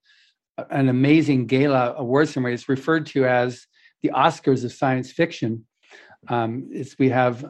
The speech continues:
the red carpet. We have usually about twenty, thirty media there to interview the, the winners.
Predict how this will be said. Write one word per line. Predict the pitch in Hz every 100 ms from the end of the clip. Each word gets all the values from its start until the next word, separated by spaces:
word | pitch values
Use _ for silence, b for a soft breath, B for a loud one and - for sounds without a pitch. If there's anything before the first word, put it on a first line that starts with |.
| -
the | 131
red | 120 135
carpet. | - 139 139 151
We | 127
have | 123 127
usually | 135 135 135
about | 123 127
twenty, | - 143 139
thirty | 139 143 139
media | 131 131 139 143
there | 135 135 131
to | 131 127
interview | 123 123 127 131
the, | 127 127
the | 131
winners. | 113 127 139 139 139